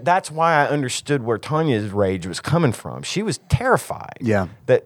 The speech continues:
Speaker 1: you know, we were just walking the dog, and suddenly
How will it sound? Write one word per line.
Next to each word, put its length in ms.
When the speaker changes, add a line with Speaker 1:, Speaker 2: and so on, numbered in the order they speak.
Speaker 1:
you 160
know, 120
we 140
were 100
just 180
walking 340
the 60
dog, 460
and 140
suddenly 580